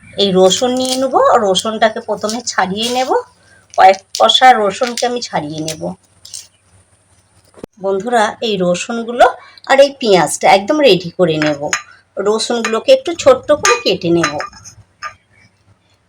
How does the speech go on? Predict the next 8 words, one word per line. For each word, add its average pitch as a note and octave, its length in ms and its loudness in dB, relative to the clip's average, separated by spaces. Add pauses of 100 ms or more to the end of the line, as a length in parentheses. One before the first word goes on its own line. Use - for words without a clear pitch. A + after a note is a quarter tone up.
(1700)
এইভাবে A3+ 400 2
ঠিক D4+ 200 -8
কেটে A#3+ 280 0
নিলে B3 300 2 (540)
ভালো G#3 300 0
হয়। E3 200 -2 (200)
এই A#3+ 140 -4 (320)
ছোট C#4 160 2